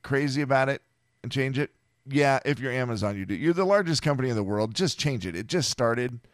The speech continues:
So they have decided the, uh, logo has been changed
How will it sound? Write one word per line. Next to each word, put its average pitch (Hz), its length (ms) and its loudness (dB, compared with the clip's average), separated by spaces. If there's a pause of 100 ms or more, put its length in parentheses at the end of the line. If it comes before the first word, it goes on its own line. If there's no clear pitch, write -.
(420)
So 143 200 4
they 135 140 6
have 117 200 4
decided 104 480 0
the, 104 160 0
uh, 92 180 0
logo 104 540 2 (920)
has 110 200 2
been 107 180 -2
changed 104 500 -4